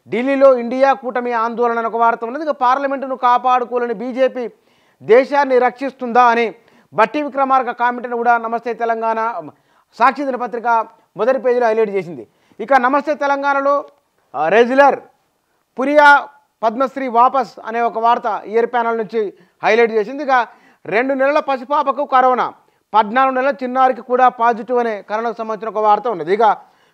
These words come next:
ఫిర్యాదుకు WhatsApp నెంబర్ కూడా పత్రికల్లో నమస్తే తెలంగాణలో హైలైట్ చేసిండ్రు. హాస్పిటల్లో మాస్క్ తప్పనిసరి,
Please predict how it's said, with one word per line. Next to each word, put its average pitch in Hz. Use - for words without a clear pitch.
ఫిర్యాదుకు 294
WhatsApp 254
నెంబర్ 254
కూడా 247
పత్రికల్లో 247
నమస్తే 247
తెలంగాణలో 247
హైలైట్ 240
చేసిండ్రు. 247
హాస్పిటల్లో 254
మాస్క్ 226
తప్పనిసరి, 240